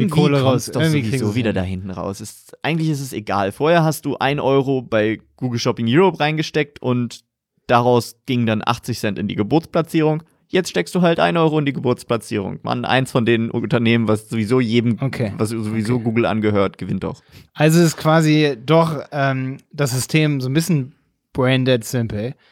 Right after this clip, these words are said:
Speaker 2: weil
Speaker 1: Ja.
Speaker 2: die müssen, das wusste ich übrigens nicht mit dem, äh, Google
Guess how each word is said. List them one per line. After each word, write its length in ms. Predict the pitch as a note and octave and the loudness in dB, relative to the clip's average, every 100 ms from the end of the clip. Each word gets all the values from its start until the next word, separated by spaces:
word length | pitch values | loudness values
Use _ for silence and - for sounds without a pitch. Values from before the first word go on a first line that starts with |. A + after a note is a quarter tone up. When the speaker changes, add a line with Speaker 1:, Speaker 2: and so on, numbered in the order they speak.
| _ _ - | _ _ -6
Speaker 2:
weil 400 | C3 C3 B2+ A#2 | 0 2 4 2
Speaker 1:
Ja. 140 | G#2+ - _ _ _ _ - | 0 -4 _ _ _ _ -10
Speaker 2:
die 260 | D3 B2 C#3+ | -6 0 4
müssen, 440 | D#3+ E3 D#3 C#3 - - | 4 2 0 -2 -4 -14
das 280 | C3+ D#3 F3 | -4 0 2
wusste 220 | C4 - | 2 2
ich 40 | F#3+ | 2
übrigens 280 | D3 B2 A#2+ | 2 2 -2
nicht 140 | G2+ | -6
mit 100 | A#2+ B2+ | -4 -2
dem, 320 | A#2+ A#2+ - - | -2 -4 -10 -8
äh, 440 | C3 A#2 A2+ E2+ - - | -4 -2 -4 -6 -14 -4
Google 640 | C#3 C3 C3+ B2 A#2+ A2+ | 0 4 4 4 2 0